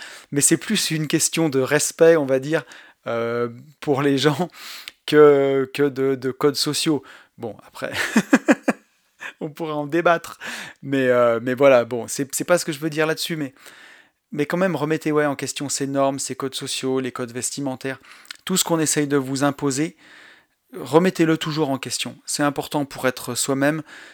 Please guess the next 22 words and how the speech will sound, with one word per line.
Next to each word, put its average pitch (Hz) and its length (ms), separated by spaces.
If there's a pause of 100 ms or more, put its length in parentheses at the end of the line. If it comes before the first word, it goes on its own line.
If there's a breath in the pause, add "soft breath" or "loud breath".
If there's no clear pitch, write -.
Si, 151 420
euh, 127 140
vous 120 140
rentrez 131 300
dans 120 140
tel 135 220
cercle - 400
de 123 80
personnes 139 380
et 127 60
qu'il - 80
faut 127 80
s'habiller 123 380
de 123 80
telle 127 260
façon-là 131 420
et 123 40
que - 60
ça 120 100
vous 113 80
correspond 123 440
pas, 139 220